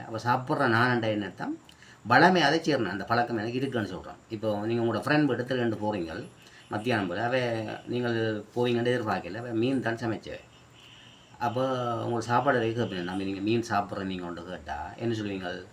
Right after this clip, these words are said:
"ஓ, நான் சாப்பிட்டு கொண்டிருக்கேன்னு" சொல்ல மாட்டீங்க. அப்படிங்க, "ஓ, நான் சாப்பிட்றேன் நான்." ரெண்டா என்ன அர்த்தம்? வளமையா சாப்பிட்றேன் என்ன? ரைட். அப்ப இந்த வளமையா செய்யற வேலையில எப்படி நீங்க சொல்லுவா? அப்ப "நான் சாப்பிட்றேன் நான்டா" சரியான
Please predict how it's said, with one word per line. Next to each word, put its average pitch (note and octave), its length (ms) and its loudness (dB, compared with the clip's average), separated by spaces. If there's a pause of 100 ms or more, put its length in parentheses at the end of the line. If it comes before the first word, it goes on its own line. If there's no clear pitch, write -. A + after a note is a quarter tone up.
(420)
"ஓ, A2 120 -2
நான் A2 140 2
சாப்பிட்டு A2+ 400 4
கொண்டிருக்கேன்னு" G#2 360 -2
சொல்ல G#2+ 180 -2
மாட்டீங்க. F2 280 -4
அப்படிங்க, G2 320 -8 (100)
"ஓ, F#2+ 140 -8
நான் F#2+ 300 -8 (120)
சாப்பிட்றேன் F#2+ 380 -6
நான்." F2 240 -8 (380)
ரெண்டா G2+ 180 -2
என்ன A2 160 2
அர்த்தம்? F#2 220 -8
வளமையா G#2 220 -2
சாப்பிட்றேன் G#2 520 -6
என்ன? D3+ 200 -6 (300)
ரைட். G2 180 -8 (340)
அப்ப B2 120 0
இந்த A2+ 180 4
வளமையா A3 260 6
செய்யற D3+ 260 2
வேலையில A#2 200 0
எப்படி A2 320 2
நீங்க F#2+ 200 0
சொல்லுவா? D#2+ 120 -8
அப்ப E2 140 -8
"நான் D3 460 4
சாப்பிட்றேன் G2 380 2
நான்டா" D2+ 380 -6 (400)
சரியான D3 380 0